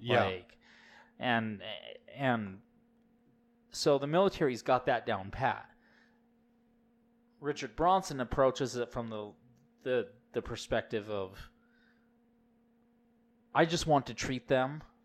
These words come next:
Speaker 2: in a way that makes them want to stay. I don't, you know, I don't want to fear them into staying with my companies.
Speaker 1: Yeah.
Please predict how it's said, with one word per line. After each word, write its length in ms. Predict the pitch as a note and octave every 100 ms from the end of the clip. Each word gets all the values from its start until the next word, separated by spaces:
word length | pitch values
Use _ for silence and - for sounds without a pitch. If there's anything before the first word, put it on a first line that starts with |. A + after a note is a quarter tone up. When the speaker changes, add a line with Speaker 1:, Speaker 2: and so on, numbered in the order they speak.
| _
Speaker 2:
in 100 | B2+
a 60 | A#2+
way 360 | A2 G#2+ A2+ B2+
that 200 | A#2+ A2+
makes 260 | A#2 -
them 160 | B2 A2 G#2+
want 420 | G2 G2 G#2 -
to 100 | G#2+
stay. 460 | - G#2 F2 F#2 - -
I 120 | A#2
don't, 160 | B2+ B2 A#2 - _ _ _ _
you 100 | A#2+
know, 260 | A2 F#2+ G2+
I 80 | -
don't 160 | B2+ B2+
want 180 | B2+ -
to 120 | A2+ - _ - _ -
fear 260 | C3+ B2+
them 260 | B2 G#2+ F#2+ G2 A2
into 220 | G#2 F#2+
staying 440 | - A#2 G2+ F#2+ F#2+
with 180 | G2 G#2
my 140 | F#2+ -
companies. 600 | G#2 - F#2 G2 G2+ -
Speaker 1:
Yeah. 180 | F#2+